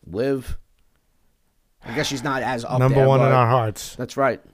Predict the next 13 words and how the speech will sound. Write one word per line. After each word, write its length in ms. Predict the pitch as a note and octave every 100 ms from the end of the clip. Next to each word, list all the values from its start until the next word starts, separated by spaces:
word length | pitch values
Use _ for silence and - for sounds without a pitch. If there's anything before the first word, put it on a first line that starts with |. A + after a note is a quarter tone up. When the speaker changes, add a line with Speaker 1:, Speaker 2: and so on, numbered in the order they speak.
| _
Speaker 1:
Should 200 | - D#3+
have 80 | D#3
been 140 | D#3
champion 420 | C#3+ C#3 B2+ A#2 G#2+
by 120 | G#2
now. 240 | G#2 A2+ - _ _ _ _ _ _ _ _ _ _ _ _ _ _ _ _ _ _ _ _ _ _ _ _ _ _ _ _ _ _ _ - - -
Speaker 2:
What 180 | A#2+ D#3+
do 100 | G3+
we 120 | F3+
got 280 | D#3 C3+ A2
next? 340 | G#2+ G2 -
Speaker 1:
The 140 | A#2+ C#3+
main. 420 | F#3 B3 D#3+